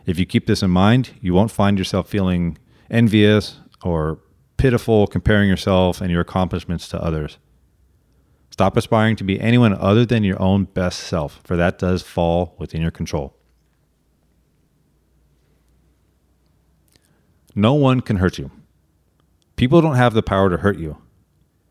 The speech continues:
Even if someone shouts abuse at you or strikes you, if you are insulted, it is always your choice to view what is happening as insulting or not.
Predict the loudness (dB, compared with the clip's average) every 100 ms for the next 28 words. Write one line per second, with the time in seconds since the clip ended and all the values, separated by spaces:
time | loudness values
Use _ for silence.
0 | _ _ _ _ 0 2 4 2 0 0
1 | 0 0 2 2 -2 0 2 2 0 2
2 | 4 2 -2 -4 -4 -2 -4 -2 -2 -4
3 | -8 -10 -2 4 4 4 -2 2 2 2
4 | -2 -4 -10 _ -2 -2 0 2 2 2
5 | 0 0 0 0 0 0 0 -4 -2 0
6 | 0 -2 _ -6 -4 -2 -4 -4 -4 -6
7 | -8 -8 -6 -4 -4 -4 -6 -4 -6 -8
8 | -6 -2 -2 -4 _